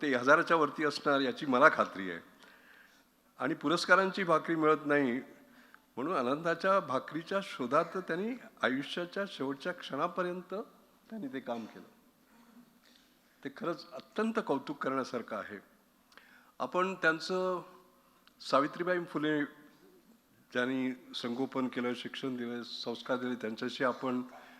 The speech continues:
अ, त्यांची तुलना करतो. मी त्याच्या पुढे जाईन. सावित्रीबाई फुले फार मोठ्या होत्या. आपण आत्ताच कैलास सत्यार्थींचं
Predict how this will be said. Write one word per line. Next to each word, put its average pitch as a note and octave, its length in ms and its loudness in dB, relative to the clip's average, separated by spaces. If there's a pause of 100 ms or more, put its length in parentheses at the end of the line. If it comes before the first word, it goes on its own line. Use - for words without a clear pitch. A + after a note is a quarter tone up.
(360)
अ, A#2 200 -2
त्यांची A2+ 360 -2
तुलना A#2+ 380 0
करतो. A#2 440 -4 (880)
मी C3+ 120 -8
त्याच्या F3 260 -4
पुढे D3+ 260 -2
जाईन. G2+ 220 0 (1400)
सावित्रीबाई B2 400 0
फुले B2 320 -2
फार D3+ 320 4
मोठ्या A3+ 280 -2
होत्या. G#2+ 340 -4 (920)
आपण E3 180 -2
आत्ताच F3+ 300 -2
कैलास D#3 360 2
सत्यार्थींचं C#3 1080 0